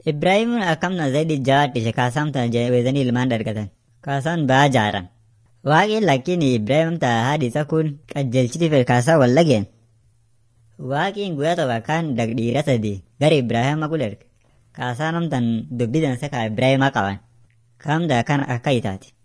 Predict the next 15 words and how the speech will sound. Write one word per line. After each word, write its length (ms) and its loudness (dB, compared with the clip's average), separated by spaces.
Ilol 320 2
fudhatee 380 0
raateen 380 2
akkaan 380 0
wa-, 180 2
wal 160 -2
erge. 300 -2
Ilaalle 420 2
naan 220 2
dag 200 6
sadiitti 320 2
illee 140 4
is 120 0
duri 200 4
jaajate. 400 0